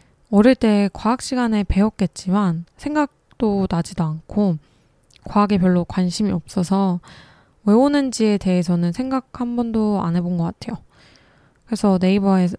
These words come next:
간단하게 찾아봤어요. 어, 구름은 작은 물방울로 이루어져 있다고 해요. 구름 알갱이들이 뭉치고 뭉쳐져서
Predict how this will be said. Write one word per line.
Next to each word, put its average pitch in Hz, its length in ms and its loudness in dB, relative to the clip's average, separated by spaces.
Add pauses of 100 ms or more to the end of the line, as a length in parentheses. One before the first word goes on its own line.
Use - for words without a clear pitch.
간단하게 190 680 0
찾아봤어요. 202 680 0 (3000)
어, 196 220 0
구름은 277 920 0
작은 220 420 0
물방울로 269 680 2
이루어져 180 380 2
있다고 170 420 0
해요. 175 300 2 (500)
구름 214 320 0
알갱이들이 185 640 0
뭉치고 185 720 -4
뭉쳐져서 190 800 2